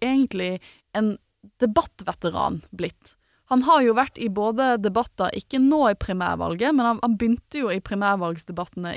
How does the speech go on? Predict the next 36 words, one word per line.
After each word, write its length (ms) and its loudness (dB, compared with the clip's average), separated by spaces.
i, 240 -4
eh, 160 -2
tjue 240 -2
femten, 320 -4
tjue 160 -8
seksten-valgkampen. 960 0
Han 160 2
har 80 4
gjort 160 -2
presidentdebatter 640 -2
i 80 -4
tjue 240 -4
seksten 340 0
mot 160 -8
Hillary 180 2
Clinton, 400 -2
og 120 2
han 100 4
har 140 4
gjort 240 -4
presidentdebatter 640 -2
i 80 -4
tjue 240 -4
tjue. 240 -4
Så 140 0
han, 180 2
han 240 4
er, 320 6
han 80 0
er 160 4
vant 480 2
til 180 -4
denne 300 -2
modusen 400 -4
her. 160 -2
Eh, 140 4